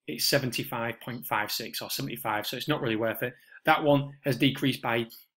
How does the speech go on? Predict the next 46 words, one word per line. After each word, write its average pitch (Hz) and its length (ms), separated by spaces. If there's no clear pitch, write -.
ten, 147 440
so - 160
it's 139 180
not 147 220
really 131 480
ten 147 240
percent, 143 300
so 151 80
it's 143 100
not 160 140
really 131 340
worth 127 260
it - 80
on 127 100
average, 123 400
a 143 40
thousand. 135 520
This 185 220
one 165 100
has 147 120
only 156 160
decreased 139 380
by 123 140
thirteen. 147 600
Actually, 208 480
this 160 400
one 143 240
is 143 220
the 156 60
one 156 140
I've 151 100
been 156 120
looking 156 200
at 139 80
today. 160 300
Uh, 139 140
this 170 200
week 170 200
meets 165 160
my 147 100
criteria. 156 480
Hundred 214 240
percent - 260
of 175 80
the 170 60
time, 151 440